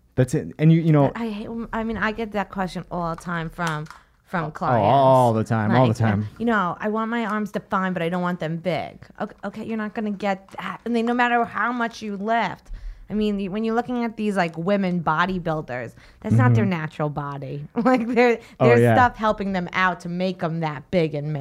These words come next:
Speaker 1: Yeah, you know,
Speaker 2: manly.
Speaker 1: 'cause they have that voice, like a twelve-year-old going through puberty, where they're like,
Speaker 2: Yeah.
Speaker 1: <laughs> "I s-, I can squat you, I can break you in half."
Speaker 2: <laughs>
Speaker 1: Like Peter Brady from the
Speaker 2: <laughs>
Speaker 1: Brady Bunch.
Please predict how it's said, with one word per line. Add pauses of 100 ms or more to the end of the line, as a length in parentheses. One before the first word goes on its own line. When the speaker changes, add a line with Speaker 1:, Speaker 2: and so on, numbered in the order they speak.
Speaker 1:
Yeah,
you
know,
Speaker 2:
manly.
Speaker 1:
'cause
they
have
that
voice,
like
a
twelve-year-old
going
through
puberty,
where
they're
like,
Speaker 2:
Yeah. (180)
Speaker 1:
<laughs>
"I
s-, (120)
I
can
squat
you,
I
can
break
you
in
half."
Speaker 2:
<laughs>
Speaker 1:
Like
Peter
Brady
from
the
Speaker 2:
<laughs>
Speaker 1:
Brady
Bunch.